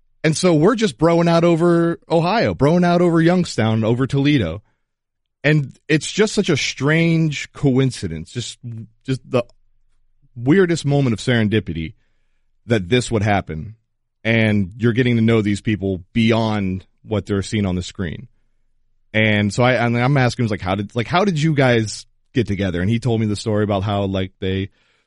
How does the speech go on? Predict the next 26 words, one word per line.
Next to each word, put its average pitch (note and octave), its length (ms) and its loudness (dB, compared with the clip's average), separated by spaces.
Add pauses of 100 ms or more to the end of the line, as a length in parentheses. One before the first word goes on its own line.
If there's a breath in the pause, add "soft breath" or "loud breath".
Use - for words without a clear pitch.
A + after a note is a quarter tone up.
they A#2+ 100 4
met G#2+ 400 2
and G2+ 180 -2
how G#2+ 140 0
he A2+ 140 0
was G#2 240 -2
kind A2 180 -2
of G2 100 -6 (140)
timid G#2 300 -2
about G2+ 260 -2
meeting G#2+ 320 -2
her G2+ 160 -2 (140)
at G2+ 180 -4
first. A2 480 0
Like, G2 160 -4
they're G#2+ 80 -2
both G#2 240 -2
kind G#2+ 160 -4
of G2+ 80 -4
shy G#2 580 -2 (220)
outside G2+ 380 -4
of F#2 80 -6
the G2 60 -2
limelight G2 480 0
and F2+ 100 -4
everything. F#2 480 -4